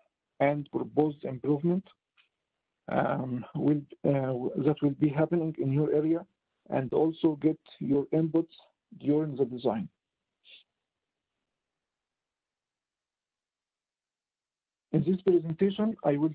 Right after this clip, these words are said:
talk in detail about the project overview and the scope of the work. Also, I will provide you with some information about the project phase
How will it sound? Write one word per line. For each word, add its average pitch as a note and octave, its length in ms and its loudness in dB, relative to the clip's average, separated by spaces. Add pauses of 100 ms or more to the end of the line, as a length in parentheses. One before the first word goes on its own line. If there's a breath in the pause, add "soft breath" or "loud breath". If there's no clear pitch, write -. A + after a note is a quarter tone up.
talk F#3 260 0
in D#3+ 80 2
detail D#3+ 360 0
about D3+ 400 0
the C#3 100 -4
project D#3+ 440 -2
overview D3+ 680 0 (300)
and C3+ 180 -4
the A#2+ 100 -2
scope D#3 360 -2
of A#2+ 160 -2
the C3 80 2
work. D3 180 0 (1700)
Also, E3 360 2
I C#3+ 120 2
will C#3 220 -2
provide C3+ 420 2
you D3+ 120 2
with D3 200 -6
some D3+ 280 2
information D3 760 -4 (760)
about D3 420 0
the C#3 80 -2
project D3 460 -2 (200)
phase D3+ 220 0